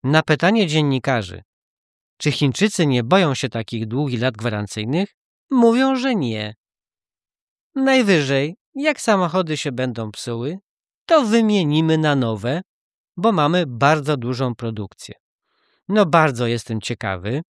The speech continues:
jak to się rzeczywiście rozwinie w tej trwałości i niezawodności samochodów chińskich.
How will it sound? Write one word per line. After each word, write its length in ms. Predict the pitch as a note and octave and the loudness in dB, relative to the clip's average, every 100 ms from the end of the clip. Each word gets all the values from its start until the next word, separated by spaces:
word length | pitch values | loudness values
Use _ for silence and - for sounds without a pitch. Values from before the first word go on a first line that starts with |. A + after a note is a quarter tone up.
| _ _ _ _ - | _ _ _ _ -6
jak 260 | B2 E3 - | 2 2 2
to 120 | C#3+ | -4
się 180 | - B2+ | -2 -2
rzeczywiście 760 | B2+ - A#2+ C3 - - A2+ - _ _ _ _ | -2 -2 -4 -4 -6 -4 -4 -6 _ _ _ _
rozwinie 760 | B2 C#3+ B2+ A2+ A2+ G2+ A#2+ D#3 _ _ _ _ _ - _ _ | 0 2 2 0 -2 -2 -2 -6 _ _ _ _ _ -20 _ _
w 100 | - | -8
tej 160 | - C#3+ | 2 2
trwałości 600 | - C#3+ C3+ D#3+ - D3+ | 2 2 4 4 0 -4
i 80 | C3 | 0
niezawodności 720 | C3+ B2+ A#2 A2+ C3 C#3 C#3 | 0 2 0 0 -2 -2 -4
samochodów 600 | - A#2+ A#2 A#2+ B2 A#2 | -4 -4 -4 -4 -4 -4
chińskich. 640 | - B2+ A2 - - - | 0 0 0 -6 -14 -20